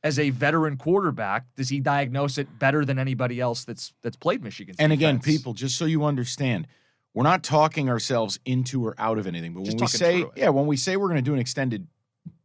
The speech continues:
Speaker 2: preview,
Speaker 1: Yeah.
Speaker 2: we're talking ball.
Speaker 1: Yeah.
Speaker 2: Like, you wanna analyze it from both things. If you want the Go Frogs Go or Go Blue Go
Speaker 1: <laughs>
Speaker 2: pod, go, go
Speaker 1: Or,
Speaker 2: listen
Speaker 1: or if
Speaker 2: to
Speaker 1: you
Speaker 2: it.
Speaker 1: just want someone gonna rattle off, like, data, ugh.
Speaker 2: Right. Oh, we're talking line yards.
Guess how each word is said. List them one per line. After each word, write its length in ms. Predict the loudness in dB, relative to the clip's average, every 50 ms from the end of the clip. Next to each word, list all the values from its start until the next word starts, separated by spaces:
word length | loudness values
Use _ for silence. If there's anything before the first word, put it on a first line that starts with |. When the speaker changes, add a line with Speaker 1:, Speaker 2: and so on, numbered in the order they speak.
| _ -4
Speaker 2:
preview, 420 | -2 0 2 2 2 2 0 0 -2
Speaker 1:
Yeah. 200 | -6 -8 -8 -10 -18 _ _ _ _ _ -6
Speaker 2:
we're 100 | -6 -4
talking 400 | 0 4 4 4 4 2 -2 -2
ball. 480 | 0 2 4 4 4 4 2 -2 -8 -8
Speaker 1:
Yeah. 240 | -8 -6 -6 -6 -8 -12 _ 2
Speaker 2:
Like, 220 | 4 4 4 4 2
you 80 | 0
wanna 320 | 2 4 4 6 6 4 4
analyze 580 | 2 0 0 0 0 0 2 2 2 0 -2
it 80 | -6 -8
from 160 | -6 -8 -6
both 240 | -6 -6 -8 -8 -10
things. 540 | _ -6 -4 -2 -2 -4 -4 -8 -12 -12 -12
If 180 | -12 -4 0
you 80 | 0 2
want 360 | 2 2 2 2 2 0 0
the 320 | 0 2 2 2 2 0
Go 260 | -4 -2 0 2 2 2
Frogs 480 | 0 2 2 2 2 2 -2 -4 -6
Go 400 | -2 0 2 2 4 2 2 0
or 180 | -2 -4 -4 -4
Go 240 | 0 4 4 4 4
Blue 220 | 4 2 0 2
Go 260 | 2 2 2 2 2 -2
Speaker 1:
<laughs> 80 | -4
Speaker 2:
pod, 560 | -8 -2 2 2 4 4 2 0 -4 -10 -10
go, 240 | -6 -4 -4 -4 -4 -6 -4 -4
go 80 | -2 0
Speaker 1:
Or, 40 |
Speaker 2:
listen 280 | 2 2 2 2 2 0
Speaker 1:
or 40 | 0
if 40 | 2
Speaker 2:
to 60 | 0
Speaker 1:
you 60 | -2
Speaker 2:
it. 40 | -2
Speaker 1:
just 160 | -2 -4 -2
want 160 | -2 -2 -2
someone 240 | -4 -8 -8 -6 -6
gonna 140 | -4 -4 -2
rattle 320 | 2 2 2 2 2 2
off, 180 | 2 2 2 0
like, 160 | -6 -10 -10 -12 _ -20 _ -4
data, 640 | 0 2 2 2 2 0 0 -2 -2 -4 -4 -6 -10 _ -20 -20 _
ugh. 300 | -6 -4 -2 -2 -2 -2 2
Speaker 2:
Right. 240 | 6 6 6 6 6 6
Oh, 340 | 8 8 10 8 8 8 6
we're 140 | 4 2
talking 420 | 0 -2 -2 -4 -4 -2 0 0 2
line 460 | 2 2 2 2 2 2 2 2 4
yards. 400 | 4 4 4 2 2 -2 -6 -10